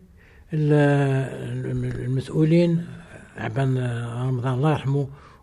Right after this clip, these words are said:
وبن خدة الله يرحمهم، آه، طلبوا من ر-، رباح الخضر، قالوا له: "أنت، أنت مسؤول، وشفنا إنسان اللي قادر، قادر يكتب النشيد الوطني." طبعًا، آه، رباح الخضر، آه، ربي يرحمه،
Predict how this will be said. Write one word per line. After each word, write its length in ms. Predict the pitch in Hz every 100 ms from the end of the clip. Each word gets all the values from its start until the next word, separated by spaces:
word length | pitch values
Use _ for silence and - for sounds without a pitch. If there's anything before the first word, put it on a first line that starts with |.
| -
وبن 480 | 135 131 123 120 117
خدة 300 | 151 123 131
الله 100 | 135
يرحمهم، 460 | - 151 175 170 - - - - - - 139
آه، 240 | 139 127 -
طلبوا 220 | 160 160
من 240 | 165 156 147
ر-، 520 | 139 135 135 123 131
رباح 220 | 127 117
الخضر، 340 | 135 139 180
قالوا 340 | 147 160 151 156
له: 60 |
"أنت، 160 | 151 -
أنت 420 | 165 139 135 135
مسؤول، 440 | 139 - 147 185 185 - - - -
وشفنا 580 | - 151 165 165 160 151 151
إنسان 300 | - 180 170
اللي 200 | 151 135 - 147 -
قادر، 360 | 185 175 165 156
قادر 380 | - 175 175 165
يكتب 500 | 160 156 - 185 160 - - - - 156
النشيد 440 | 156 156 220 190
الوطني." 460 | 180 175 170 147 139 - - - -
طبعًا، 300 | 170 165 165
آه، 600 | 156 151 143 135 131 131
رباح 240 | 143 131 113
الخضر، 400 | 147 147 139 123
آه، 200 | 123 127
ربي 220 | 113 135
يرحمه، 340 | 131 156 175